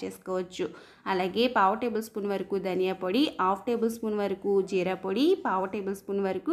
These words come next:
గరం మసాలా పొడి, పావు టేబుల్ స్పూన్ వరకు చికెన్ మసాలా పొడిని యాడ్ చేసుకున్నాను. అలాగే టూ స్పూన్స్ వరకు కార్న్ ఫ్లోర్‌ని కూడా యాడ్ చేసుకోవాలి. కొంచెం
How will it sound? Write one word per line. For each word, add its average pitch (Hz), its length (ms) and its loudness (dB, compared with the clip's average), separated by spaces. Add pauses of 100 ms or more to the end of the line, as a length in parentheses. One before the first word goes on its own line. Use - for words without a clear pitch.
(140)
గరం 196 260 2
మసాలా 185 380 -2 (100)
పొడి, 185 240 4 (220)
పావు 208 240 4
టేబుల్ 196 260 -4
స్పూన్ 190 280 -6
వరకు 185 280 2 (140)
చికెన్ 226 280 0
మసాలా 196 380 -4
పొడిని 202 320 2
యాడ్ 285 260 2
చేసుకున్నాను. 190 580 2 (1000)
అలాగే 208 320 4 (160)
టూ 233 80 2 (160)
స్పూన్స్ 220 360 -2 (100)
వరకు 180 300 -4 (200)
కార్న్ 214 320 4
ఫ్లోర్‌ని 220 340 0
కూడా 233 240 2
యాడ్ 208 260 -2
చేసుకోవాలి. 196 600 0 (2500)
కొంచెం 208 340 2